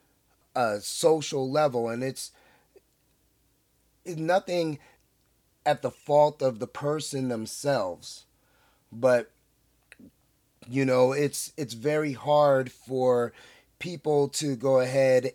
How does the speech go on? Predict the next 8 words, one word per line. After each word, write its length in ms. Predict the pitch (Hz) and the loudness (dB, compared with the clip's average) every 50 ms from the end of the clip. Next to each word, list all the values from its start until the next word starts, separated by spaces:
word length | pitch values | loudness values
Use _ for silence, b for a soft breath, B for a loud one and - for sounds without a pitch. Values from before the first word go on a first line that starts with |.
| - | -4
and 300 | 143 135 127 120 117 113 | -4 -2 -2 -2 -4 -6
sometimes 680 | - - 151 143 139 131 - 151 135 135 127 123 - | -4 0 0 0 0 0 -2 -2 0 0 -2 -4 -6
have 320 | - 127 131 131 131 117 107 | -4 0 2 2 2 0 0
their 260 | 127 127 113 - - | -2 -2 -2 -2 -2
own, 440 | 143 143 143 139 135 131 127 127 - b b b b b b b b _ | 0 0 0 0 0 -2 -4 -6 -10 b b b b b b b b _
um, 400 | 151 139 131 127 123 117 120 123 - - _ 147 | 0 2 2 2 2 0 -2 -4 -10 -8 _ -4
original 680 | 135 123 135 151 147 127 151 147 143 139 135 127 - _ _ - | -4 -2 -2 -4 -4 -2 -2 0 2 2 2 0 -2 _ _ 4
thought 340 | 151 165 160 143 - - | 6 6 8 6 4 0